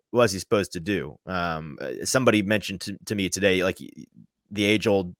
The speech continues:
adage, "You, you cannot win the Kentucky Derby with a mule." That's kind of the situation you're rocking with, with the third team offense and defense. Lawson also asks, "How does Chris Moore look?" It's a great question.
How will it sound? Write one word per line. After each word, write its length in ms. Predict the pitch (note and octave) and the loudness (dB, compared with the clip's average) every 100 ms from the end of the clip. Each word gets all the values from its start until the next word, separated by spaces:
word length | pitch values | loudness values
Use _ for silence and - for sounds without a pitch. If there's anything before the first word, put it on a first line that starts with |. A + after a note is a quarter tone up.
| _ | _
adage, 460 | G#2+ G#2 F2+ F2 - | 0 2 0 -4 -14
"You, 140 | - F#2+ | -12 -8
you 160 | G2+ | -8
cannot 340 | - A#2+ G#2+ G2+ | -2 0 2 2
win 180 | G#2+ G2 | 0 -2
the 60 | |
Kentucky 400 | - F#2 G2 F2+ | -8 -6 -6 -4
Derby 300 | F#2 F#2 F2 | -2 -2 -2
with 160 | F2 E2+ | -6 -6
a 60 | |
mule." 400 | F2+ A2+ E2+ - _ - _ | 0 2 2 -2 _ -20 _
That's 140 | G2+ - | -2 2
kind 200 | A#2+ G2 | 2 2
of 60 | |
the 60 | E2 | 0
situation 640 | G2+ - F#2 F2 E2 E2 | -2 0 0 0 -4 -8
you're 140 | D#2+ F2 | -4 2
rocking 320 | F2+ E2 F2 | 2 2 0
with, 280 | F2 D#2+ - | -2 -2 -4
with 100 | F2 | -8
the 100 | E2 | -6
third 260 | F2 E2+ | -6 -6
team 140 | F#2 E2+ | -6 -6
offense 380 | E2 E2 E2 E2+ | -6 -6 -8 -8
and 80 | |
defense. 440 | F2 F#2+ F2 E2+ - - - | -6 -4 -4 -6 -10 -16 -2
Lawson 280 | D3 D#3+ E3+ - | 2 4 2 2
also 440 | D3+ F#3 - F3+ - | 6 6 8 6 8
asks, 420 | B2 A#2+ - - | 4 2 0 -2
"How 160 | D3 | 2
does 140 | G3 - | 2 -2
Chris 360 | - E3+ D3+ | -2 0 0
Moore 320 | A#2 A2 A#2 G#2+ | -2 0 2 2
look?" 320 | F2+ D2 - _ - | 0 -4 -10 _ -16
It's 100 | - | 4
a 40 | |
great 180 | A#3 A#3 | 6 8
question. 420 | D#3+ D#3 - E3+ | 6 6 0 -14